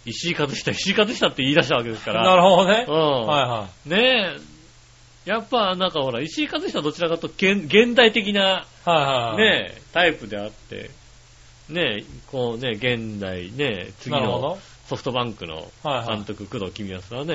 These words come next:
Speaker 2: うん。
Speaker 1: どちらかというと古いタイプの、
Speaker 2: はいはいはい。
Speaker 1: ね、あの、理論だったりするもんだから。
Speaker 2: なるほど。
Speaker 1: 二軍で芽が出てないやつは我慢して当たり前だっていうのはどっかにあるわけですよね。
Speaker 2: はいはいはい。
Speaker 1: うん。下手な
Speaker 2: 工藤としてはね。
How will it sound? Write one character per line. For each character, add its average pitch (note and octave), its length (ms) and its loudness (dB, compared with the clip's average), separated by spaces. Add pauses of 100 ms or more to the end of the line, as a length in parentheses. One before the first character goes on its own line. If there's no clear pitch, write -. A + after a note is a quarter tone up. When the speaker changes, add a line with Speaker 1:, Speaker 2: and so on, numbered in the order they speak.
(100)
Speaker 2:
う - 20 -
ん。 - 20 -18
Speaker 1:
ど - 100 -4
ち - 80 -2
ら - 60 0
か D4+ 140 -4
と - 20 -16
い - 20 -16
う - 40 -14
と A#3 60 0
古 A3+ 300 2
い F#3+ 60 -2
タ C3 160 -2
イ A2+ 80 -2
プ - 140 -16
の、 E2+ 200 -10 (280)
Speaker 2:
は D3+ 180 2
い B2+ 40 -2
は B2 60 -2
い - 40 2
は B2+ 60 0
い。 - 20 -2
Speaker 1:
ね、 F#2 180 -8
あ G#2 240 -6
の、 E2+ 300 -12 (640)
理 A#2+ 100 -6
論 G2 180 -4
だ E2 80 -8
っ - 40 -12
た - 140 -18
り E2 60 -16
す - 140 -18
る G#2 80 -8
も G#2 140 -6
ん F2 80 -12
だ E2 80 -14
か E2 100 -20
ら。 E2 160 -16 (240)
Speaker 2:
な C#3 100 -4
る A#2+ 80 -4
ほ A#2+ 120 -6
ど。 D3 180 -8 (160)
Speaker 1:
二 F#3 240 0
軍 D#4 300 0
で C#4+ 100 0
芽 C#4 160 2
が A#3+ 100 4
出 F3+ 140 0
て D#3 140 2
な D3+ 180 0
い C3 80 -2
や G#2+ 100 -4
つ - 120 -16
は G2 80 -6
我 F#2+ 40 -8 (160)
慢 C#3 220 0
し - 80 -20
て F2 60 -6
当 F2+ 60 -6
た F#3 100 4
り G#3 100 2
前 G3 180 2
だ D#3+ 120 4
っ D#3 60 -12
て - 120 -8
い G#2 40 -4
う - 20 -6
の F2 80 -8
は E2+ 40 -10
ど D3 100 0
っ D3 80 -4
か G2 100 -4
に F2 100 -8
あ B2 100 0
る G#2+ 100 -4
わ E2+ 80 -10
け F2+ 60 -16
で F#2+ 100 -18
す - 100 -20
よ G2 120 -14
ね。 B2 100 -10
Speaker 2:
は D#3+ 120 4
い - 0 -
は B2 260 0
い C#3 40 -2
は C#3+ 180 -2
い。 - 40 -4
Speaker 1:
う - 20 -6
ん。 - 20 -8
下 G2+ 40 -12 (300)
手 G#3 100 0
な F#4+ 80 2
Speaker 2:
工 G#4+ 80 4
藤 E3 180 4
と A2 60 -4
し - 60 -12
て B2 60 -6
は A#2 100 -4
ね。 A3 220 -2